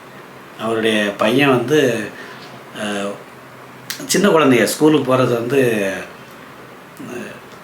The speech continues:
அழவும் முடியாதுன்னு சொல்லணும், கொஞ்ச நாளைக்கு அந்த செட் ஆகிற வரைக்கும் அது இருக்கும். அவர் அது வீட்ல நடந்தது வந்து என்கிட்ட, அவர் பொதுவா ரொம்ப பர்சனலா பேசவும் மாட்டார், ரொம்ப அஃபிஷியலா கரெக்டா வச்சிருக்கிறவரு. இருந்தாலும் அவருக்கும் அதை சொல்லணுங்கிற அளவுக்கு அவர் நடந்ததுனால சொன்னாரு.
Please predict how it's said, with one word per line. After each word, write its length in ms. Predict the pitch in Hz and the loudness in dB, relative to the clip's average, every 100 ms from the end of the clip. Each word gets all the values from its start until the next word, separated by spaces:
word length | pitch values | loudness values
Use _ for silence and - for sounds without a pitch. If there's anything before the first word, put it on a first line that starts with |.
| - - | -20 -6
அழவும் 360 | 123 123 123 127 | 2 4 4 4
முடியாதுன்னு 440 | 120 123 120 113 | 4 4 4 0
சொல்லணும், 280 | 107 101 120 | 0 0 2
கொஞ்ச 180 | 123 123 | 4 4
நாளைக்கு 240 | 127 123 | 6 4
அந்த 80 | 107 | 4
செட் 200 | 127 123 | 2 2
ஆகிற 160 | 143 131 | 4 4
வரைக்கும் 280 | 127 147 120 | 4 4 4
அது 80 | |
இருக்கும். 440 | 120 127 92 90 - - - - - - - | 4 2 0 -6 -14 -16 -18 -18 -18 -16 -2
அவர் 160 | 120 | 2
அது 180 | 113 110 | 2 4
வீட்ல 260 | 113 139 147 | 2 4 4
நடந்தது 320 | 127 127 123 | 4 4 4
வந்து 600 | 120 117 156 139 117 107 101 101 | 4 2 2 4 4 2 -2 2
என்கிட்ட, 260 | 123 117 | 4 4
அவர் 320 | 110 95 95 101 | 2 -4 -4 0
பொதுவா 300 | 131 131 - - - - | 2 2 0 -6 -12 -4
ரொம்ப 300 | 113 139 123 | 0 2 4
பர்சனலா 260 | 131 143 131 | 4 2 4
பேசவும் 320 | 135 139 143 | 4 4 4
மாட்டார், 260 | 131 123 | 4 4
ரொம்ப 200 | 113 123 123 110 101 101 | 4 4 4 4 0 -2
அஃபிஷியலா 360 | 104 123 131 127 | 0 2 2 2
கரெக்டா 360 | 110 - 127 | 0 0 0
வச்சிருக்கிறவரு. 600 | 113 107 104 95 95 123 131 - - - | 2 0 -4 -6 -8 -8 -10 -12 -14 -10
இருந்தாலும் 320 | 120 123 135 143 | 0 2 4 6
அவருக்கும் 420 | 127 135 143 139 | 6 4 4 2
அதை 180 | 131 123 | 4 2
சொல்லணுங்கிற 600 | 117 127 139 147 143 127 | 2 4 4 4 2 4
அளவுக்கு 380 | 131 135 147 | 4 4 4
அவர் 340 | 143 123 113 110 | 4 4 0 -4
நடந்ததுனால 520 | 107 113 117 117 120 | -2 0 0 0 0
சொன்னாரு. 360 | 110 98 90 | -2 -4 -8